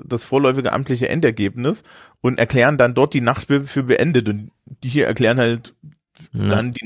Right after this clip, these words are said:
Speaker 1: Nacht für beendet, wenn A P gesagt hat, das ist der.
Speaker 2: Genau. Wobei man sagen muss, in Deutschland wird halt sehr viel schneller ausgezählt. Da hat man ja typischerweise zwei Uhr nachts oder so, so ein, <laughs> so ein
Speaker 1: Ja,
Speaker 2: Ergebnis,
Speaker 1: wir haben
Speaker 2: auf das man sich dann verlassen
Speaker 1: ja.
Speaker 2: kann, spätestens am nächsten Morgen.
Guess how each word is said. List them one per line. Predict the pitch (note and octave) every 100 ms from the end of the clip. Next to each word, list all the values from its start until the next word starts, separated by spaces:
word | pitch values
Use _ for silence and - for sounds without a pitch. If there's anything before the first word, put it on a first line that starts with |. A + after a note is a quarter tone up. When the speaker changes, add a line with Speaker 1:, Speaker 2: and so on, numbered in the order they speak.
| -
Speaker 1:
Nacht | -
für | C#3+
beendet, | B2+ F#2+ C3 C3+ A#2+
wenn | A#2+
A | A#2 A#2
P | C3+
gesagt | B2+ A#2 B2 B2+
hat, | A#2+
das | A2+
ist | - C3+ G#2
der. | D2+ F2+ _ _ _
Speaker 2:
Genau. | - G2+ F2 - -
Wobei | A#2 B2
man | C3+
sagen | B2 C3 C3
muss, | C3
in | G#2+
Deutschland | A2 C3 A#2
wird | A#2
halt | B2
sehr | A#2
viel | - A#2+
schneller | A#2+ A2
ausgezählt. | G#1+ - - - D#2 D2+ -
Da | G2
hat | G2+
man | G#2
ja | F#2+ F#2
typischerweise | - G2+ G2 F2 F2+ G2 E2+
zwei | - F#2+ F#2+
Uhr |
nachts | F#2 F#2 -
oder | E2+ F2
so, | F2 F2+
so | F#2
ein, | F#2+ - - -
<laughs> | - - - -
so | -
ein | F#2+
Speaker 1:
Ja, |
Speaker 2:
Ergebnis, | G2+ A#2
Speaker 1:
wir | A2+ B2+
haben |
Speaker 2:
auf | -
das | C#3+
man | G2
sich | G2
dann | - F#2
verlassen | F2 F2 -
Speaker 1:
ja. | -
Speaker 2:
kann, | G2
spätestens | - G2 F#2+ F#2+
am | F#2
nächsten | F#2+ -
Morgen. | F#2 G2 F#2+ G2+